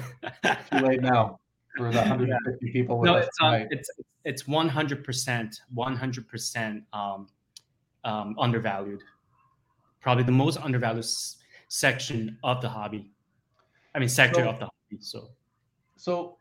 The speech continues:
Speaker 2: undervalued is a term that I always struggle with. I, I prefer the term underappreciated, because the value is what it is, right? If we're in an efficient market, which for the most part we are,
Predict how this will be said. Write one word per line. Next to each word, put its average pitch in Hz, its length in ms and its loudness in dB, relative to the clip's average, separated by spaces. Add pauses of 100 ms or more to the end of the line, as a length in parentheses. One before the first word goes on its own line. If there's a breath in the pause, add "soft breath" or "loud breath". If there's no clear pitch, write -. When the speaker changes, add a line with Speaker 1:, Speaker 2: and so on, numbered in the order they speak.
(160)
Speaker 2:
undervalued 160 800 6
is 123 120 0
a 120 60 2
term 135 360 0
that 123 100 6
I 123 140 10
always 160 340 6
struggle 120 560 4
with. 95 240 0 (220)
I, 135 420 4
I 196 40 6
prefer 180 440 0
the 143 120 -2
term 139 340 0
underappreciated, 120 1200 2
because 131 400 4
the 151 100 -2
value 220 440 2
is 147 140 0
what 185 220 6
it 185 120 -2
is, 131 320 2
right? 156 240 2
If 151 100 -2
we're 190 160 4
in 190 80 4
an 170 140 0
efficient 147 420 -2
market, 165 420 2
which 156 240 0 (120)
for 370 100 -4
the 240 80 -2
most 139 300 2
part 135 180 2
we 123 140 4
are, 123 380 6